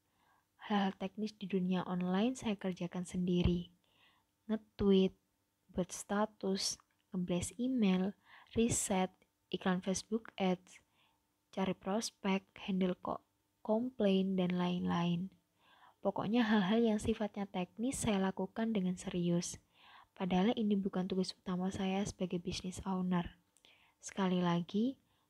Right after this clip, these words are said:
tugas business owner adalah memikirkan bisnis, bukan hal-hal teknis. Akhirnya saya merekrut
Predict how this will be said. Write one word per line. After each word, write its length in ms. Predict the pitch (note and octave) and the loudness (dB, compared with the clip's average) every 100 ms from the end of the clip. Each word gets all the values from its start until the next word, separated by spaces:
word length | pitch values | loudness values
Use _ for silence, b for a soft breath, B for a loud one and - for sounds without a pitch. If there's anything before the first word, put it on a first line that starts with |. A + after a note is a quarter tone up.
| _ | _
tugas 480 | - A3+ - B3+ A#3+ | -6 -6 4 4 4
business 400 | - G3 G3 - A3 | -4 -6 -4 -2 0
owner 400 | B3 C4 F3 F#3+ - | 2 2 2 0 -2
adalah 320 | F#3 F3 F#3 | 0 2 2
memikirkan 720 | F#3+ F#3 F#3 - F#3 F3 F3 | 0 0 -2 -2 -4 -2 0
bisnis, 560 | F3+ F3 - G#3 C4 - _ _ | 0 -2 -2 -2 -2 -4 _ _
bukan 480 | G3+ - F#3+ F3+ F#3+ | -20 -8 -2 -2 0
hal-hal 320 | F3+ F#3 E3+ | 0 2 0
teknis. 640 | - E3+ - D#3+ E3 - - _ _ _ _ _ _ _ _ _ b b b b b b _ | -2 -8 -6 -8 -6 -8 -10 _ _ _ _ _ _ _ _ _ b b b b b b _
Akhirnya 320 | G3+ G#3 G#3 A3+ | -4 -2 -2 -2
saya 240 | A#3+ A#3 | -2 0
merekrut 480 | A#3 G#3+ - G3+ | 2 0 -2 -8